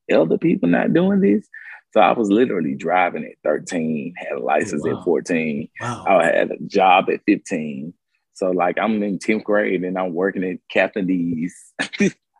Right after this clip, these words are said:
Speaker 2: Right.
Speaker 1: literally
Speaker 2: Yeah.
Speaker 1: making five twenty-five an hour.
Speaker 2: Wow, man.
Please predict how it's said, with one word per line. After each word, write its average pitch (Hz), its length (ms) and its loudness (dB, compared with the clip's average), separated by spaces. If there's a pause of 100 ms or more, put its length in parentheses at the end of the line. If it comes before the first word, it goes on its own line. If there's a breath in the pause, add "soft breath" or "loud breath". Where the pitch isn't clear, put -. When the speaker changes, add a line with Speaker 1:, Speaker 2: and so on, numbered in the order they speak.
(200)
Speaker 2:
Right. 104 240 -4
Speaker 1:
literally 107 280 2
Speaker 2:
Yeah. 104 60 0
Speaker 1:
making 101 380 -4
five 107 260 4
twenty-five 101 520 -4
an 98 120 -6
hour. 104 440 -6 (920)
Speaker 2:
Wow, 123 260 -14
man. 107 340 -14